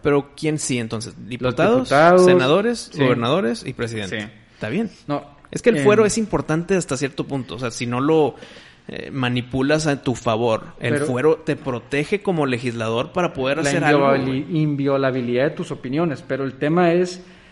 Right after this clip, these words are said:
Speaker 2: la gente asocia malamente el fuero como una
Speaker 1: Un
Speaker 2: causa
Speaker 1: escudo.
Speaker 2: de la im-, como la causa de la impunidad, y no es así. A ver, Margarita Arellanes tenía fuero estando, y cualquier persona pudo haberla procesado penalmente y
Speaker 1: Porque,
Speaker 2: querellado.
Speaker 1: por alcaldesa, no por
Speaker 2: Sí,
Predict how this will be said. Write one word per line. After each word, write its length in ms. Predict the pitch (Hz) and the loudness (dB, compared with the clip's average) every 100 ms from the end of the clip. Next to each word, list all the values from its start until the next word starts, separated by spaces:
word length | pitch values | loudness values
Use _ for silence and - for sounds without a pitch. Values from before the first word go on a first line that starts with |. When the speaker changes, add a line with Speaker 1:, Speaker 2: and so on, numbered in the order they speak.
| _ _ | _ _
Speaker 2:
la 120 | 127 | -8
gente 320 | 123 143 139 165 | -4 -6 -2 -4
asocia 480 | 156 170 156 - 117 | -2 -4 -4 -4 -4
malamente 760 | 117 127 131 123 113 120 117 - - _ - - - _ _ _ - | -2 -2 -2 -4 -4 -6 -8 -14 -20 _ -20 -20 -20 _ _ _ -6
el 140 | 120 | -6
fuero 380 | 113 123 127 143 | 0 2 2 2
como 240 | 147 123 | -2 0
una 600 | 113 117 123 135 135 120 | 0 -2 0 2 2 0
Speaker 1:
Un 60 | 120 | 2
Speaker 2:
causa 400 | 143 165 170 156 | 4 6 6 6
Speaker 1:
escudo. 160 | 143 107 | 4 2
Speaker 2:
de 140 | 143 | 0
la 200 | 127 120 | 0 0
im-, 400 | 120 120 151 156 143 | -2 -4 -8 -12 -6
como 200 | 139 131 | -4 0
la 160 | 123 | 0
causa 260 | 127 127 156 | 0 -2 -2
de 40 | |
la 60 | 147 | -2
impunidad, 420 | 131 123 127 127 - | -4 -4 -4 -4 -8
y 120 | 147 | -6
no 240 | 120 117 139 | -4 -2 -2
es 140 | 156 | -4
así. 280 | 170 - 196 | -6 -6 -4
A 60 | 156 | -2
ver, 300 | 143 139 - - | -2 -2 -6 -10
Margarita 520 | 131 131 131 131 131 | -2 0 0 0 0
Arellanes 460 | 202 151 147 156 - | 2 2 0 -2 -8
tenía 280 | 123 120 135 | -8 -6 -6
fuero 300 | - 151 151 | -2 -2 -2
estando, 520 | 156 131 135 147 156 | -4 -6 -4 -4 -6
y 100 | 160 | -8
cualquier 440 | 123 123 117 127 143 | -6 -6 -6 -6 -6
persona 360 | 170 160 160 156 | -6 -6 -8 -8
pudo 220 | 156 151 | -4 -2
haberla 420 | 147 143 139 147 | 0 0 0 -2
procesado 480 | 139 127 120 123 127 | -2 -10 -8 -4 -4
penalmente 600 | 131 123 127 120 120 120 | -4 -4 -4 -4 -4 -2
y 20 | |
Speaker 1:
Porque, 160 | 117 120 | -2 -2
Speaker 2:
querellado. 240 | 117 113 | 0 2
Speaker 1:
por 40 | 113 | 0
alcaldesa, 420 | 110 113 117 113 113 | 0 -2 -2 -2 -4
no 140 | 113 | -4
por 140 | 120 | -2
Speaker 2:
Sí, 80 | 123 | -4